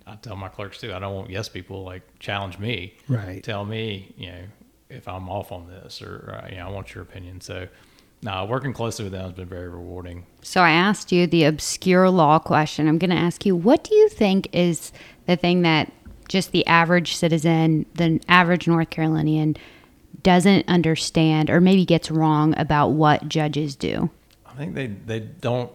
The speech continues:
Speaker 1: think of us as just normal people. We have young children. We have a family. We,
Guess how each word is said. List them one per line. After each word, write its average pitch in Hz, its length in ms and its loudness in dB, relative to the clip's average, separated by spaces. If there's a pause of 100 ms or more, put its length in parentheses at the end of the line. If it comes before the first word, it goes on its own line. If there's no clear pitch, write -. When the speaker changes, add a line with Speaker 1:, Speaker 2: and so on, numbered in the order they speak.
(140)
Speaker 1:
think 120 200 -4
of 104 140 -8
us 107 240 -6
as 95 320 -12 (160)
just - 200 -16
normal 101 280 -8
people. 104 360 -12 (280)
We 98 100 -12
have 104 180 -10
young 104 200 -6
children. 101 440 -12
We 95 100 -14
have 95 340 -14 (320)
a - 80 -12
family. 90 580 -8
We, 92 300 -14